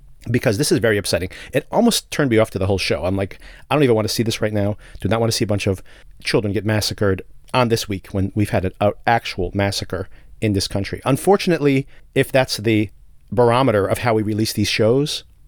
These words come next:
we may never be able to release a show again because it just unfortunately happens so often that we have, like, mass shootings at schools on a nearly monthly basis, if not weekly in some cases. So I don't blame the Duffers or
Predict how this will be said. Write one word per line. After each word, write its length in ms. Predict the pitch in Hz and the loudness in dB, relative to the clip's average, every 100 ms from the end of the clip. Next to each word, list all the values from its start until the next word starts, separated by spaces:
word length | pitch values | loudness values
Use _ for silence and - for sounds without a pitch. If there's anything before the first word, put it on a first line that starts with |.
| - | -2
we 160 | 127 143 | 2 4
may 160 | 139 | 4
never 240 | 120 127 113 | 4 4 4
be 100 | 113 | 2
able 120 | 110 | 2
to 40 | |
release 240 | 107 107 - | 2 0 -2
a 40 | |
show 200 | - 101 | 0 0
again 280 | 92 123 95 | 2 0 0
because 600 | 101 - 147 104 107 - - - - - | -4 0 2 2 -2 -6 -10 -20 -20 -12
it 120 | 104 | -4
just 180 | 104 104 | -2 -2
unfortunately 360 | 101 110 - | -2 -2 0
happens 240 | 95 107 101 | -2 -2 -2
so 200 | 113 98 - | -2 -4 -2
often 320 | 123 - 78 | -2 -2 -10
that 100 | 85 | -6
we 100 | 104 | -2
have, 180 | 113 104 | -2 -2
like, 160 | 101 - - | -4 -6 -4
mass 260 | 104 117 117 | 0 0 0
shootings 320 | - 147 101 | 0 0 2
at 120 | 98 | 0
schools 480 | - 185 156 110 - - | 0 2 4 2 0 -2
on 200 | 110 110 | 0 2
a 60 | |
nearly 300 | 110 117 120 | 2 2 2
monthly 340 | 104 107 143 101 | 2 2 0 -2
basis, 500 | 90 95 - - - - - - | -2 -2 -4 -8 -10 -14 -20 -8
if 200 | - 143 | -4 0
not 160 | 127 104 | 0 2
weekly 300 | 143 - - | 0 -2 -10
in 80 | 107 | -6
some 140 | 107 | -6
cases. 400 | 101 85 - - - - - | -4 -8 -8 -12 -18 -20 -18
So 140 | - 196 | 0 4
I 40 | |
don't 180 | 180 196 | 4 2
blame 420 | 151 139 127 131 - - | 2 4 4 2 -4 -20
the 140 | - 123 | -4 0
Duffers 580 | 104 104 107 104 104 - | 0 0 2 2 0 -2
or 360 | - 95 98 | 0 0 0